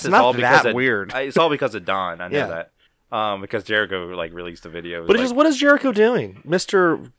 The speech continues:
Speaker 1: W W E through and through is just associating
Speaker 2: It's like,
Speaker 1: himself with every who
Speaker 2: well,
Speaker 1: the
Speaker 2: the,
Speaker 1: fuck ever now.
Speaker 2: the problem is, and it's some of the other people that, uh,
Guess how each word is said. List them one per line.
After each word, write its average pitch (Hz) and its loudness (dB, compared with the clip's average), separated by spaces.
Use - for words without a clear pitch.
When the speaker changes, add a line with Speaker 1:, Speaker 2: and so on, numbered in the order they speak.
Speaker 1:
W 180 6
W 156 2
E - -2
through 156 0
and 143 -4
through 151 2
is - -2
just - -4
associating 143 -2
Speaker 2:
It's 135 2
like, 120 2
Speaker 1:
himself 131 2
with 120 -2
every 123 2
who 143 -4
Speaker 2:
well, 139 2
Speaker 1:
the 135 -6
Speaker 2:
the, - 2
Speaker 1:
fuck 120 -2
ever 127 -2
now. 85 -8
Speaker 2:
the 131 0
problem 151 2
is, 170 -8
and 117 -10
it's 107 -12
some 120 -10
of 117 -12
the 107 -8
other 104 -4
people 101 -10
that, 90 -6
uh, 80 -6